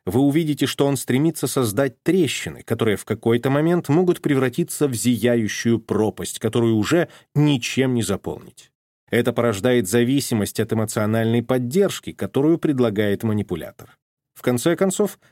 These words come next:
манипулятор сможет изолировать жертву. Все это начинается с преуменьшения эмоций жертвы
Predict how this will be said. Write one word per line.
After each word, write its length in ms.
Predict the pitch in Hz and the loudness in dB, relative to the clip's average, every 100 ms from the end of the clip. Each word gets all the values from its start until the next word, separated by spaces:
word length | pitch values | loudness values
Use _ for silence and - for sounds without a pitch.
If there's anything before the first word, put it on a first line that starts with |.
| - | -2
манипулятор 600 | 117 113 113 131 139 135 | 0 2 2 2 2 -2
сможет 440 | - 135 139 - | 0 0 2 0
изолировать 600 | 143 156 220 247 139 95 | 2 2 2 2 0 -2
жертву. 500 | 80 - - - - _ _ - | -4 -10 -10 -18 -20 _ _ -6
Все 200 | - 135 | 0 2
это 140 | 123 | 2
начинается 600 | 123 113 131 143 127 123 | 0 0 0 0 0 -4
с 80 | - | -2
преуменьшения 880 | 139 139 139 135 - 123 110 110 110 | 0 2 2 0 0 0 2 0 2
эмоций 440 | 131 135 - 117 | 0 0 -2 -2
жертвы 560 | 95 147 175 - 92 | 0 0 -2 -4 -8